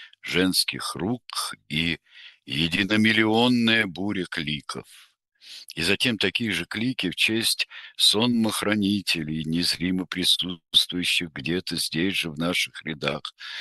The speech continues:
Кто знает, может быть, именно их, хранителей,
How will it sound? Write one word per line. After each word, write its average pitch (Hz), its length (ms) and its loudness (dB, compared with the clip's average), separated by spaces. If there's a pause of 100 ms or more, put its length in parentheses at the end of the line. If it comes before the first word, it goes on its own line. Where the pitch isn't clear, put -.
(220)
Кто 117 300 2
знает, 110 440 2
может 85 280 -4
быть, 92 200 -2
именно 78 220 -2
их, 92 320 -2
хранителей, 87 920 -4